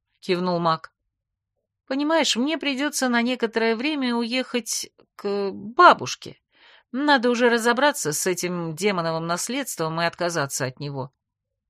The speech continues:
Но тут останется человек, который мне дорог. Я в силу обстоятельств не смогу помочь ему адаптироваться к новой жизни.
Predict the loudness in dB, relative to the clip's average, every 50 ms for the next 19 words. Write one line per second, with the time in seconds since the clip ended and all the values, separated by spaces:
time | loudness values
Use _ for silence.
0 | _ -2 2 2 2 2 2 -2 0 2 0 2 2 0 0 0 -2 -4 -4 -4
1 | -2 0 0 2 2 0 -2 -4 -2 -4 -6 -4 -4 -6 -4 -4 -4 -6 -6 -6
2 | -6 -6 -6 -6 -10 _ -20 _ _ _ _ _ -20 -20 -20 -20 _ -6 -2 2
3 | 6 6 6 6 4 0 0 2 2 2 2 2 2 2 2 4 4 2 0 -2
4 | -2 -2 -4 -6 -4 -4 -2 -2 -2 2 2 2 2 2 -2 2 2 2 2 2
5 | -2 -4 -2 -4 -4 0 2 0 2 2 0 -4 -4 -4 -4 -2 -2 -2 -2 -2
6 | -4 -4 -4 -4 -6 -6 -4 -4 -6 -6 -6 -6 -6 -6 -6 -8 -8 -10